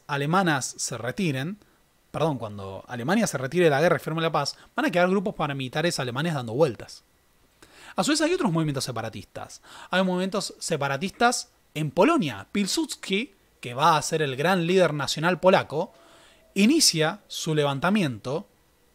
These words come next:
contra Rusia y contra Alemania, que va a permitir la conformación de Polonia.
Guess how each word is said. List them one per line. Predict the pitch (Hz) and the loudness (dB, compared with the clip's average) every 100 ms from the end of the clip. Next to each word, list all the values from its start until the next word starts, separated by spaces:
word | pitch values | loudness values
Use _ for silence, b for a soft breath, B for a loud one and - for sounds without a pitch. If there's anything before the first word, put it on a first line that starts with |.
| - | -4
contra | 160 143 147 | -2 0 0
Rusia | 156 269 240 | 2 2 2
y | |
contra | 170 139 | 0 0
Alemania, | 131 151 180 123 131 220 - b - | -2 2 0 0 -6 -8 -12 b 2
que | |
va | 180 | 2
a | |
permitir | 240 180 165 269 | 4 -2 -2 -2
la | 175 | -4
conformación | 131 131 127 180 | -4 -10 -8 -6
de | 160 | -6
Polonia. | 110 196 190 107 | -4 -2 -2 -6